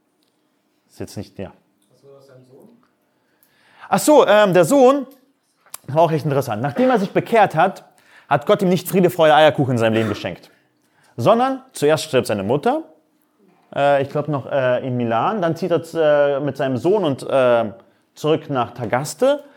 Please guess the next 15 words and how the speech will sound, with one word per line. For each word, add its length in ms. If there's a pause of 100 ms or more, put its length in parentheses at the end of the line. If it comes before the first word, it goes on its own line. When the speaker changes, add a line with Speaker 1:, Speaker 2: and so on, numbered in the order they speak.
(460)
Speaker 1:
Sein 220
bester 360
Freund, 600
also 240
mit, 340
also 460
wirklich 320
sein, 420
äh, 1080
Leo 200
würde 140
sagen, 200
sein 160
Homie, 360 (280)
ähm, 440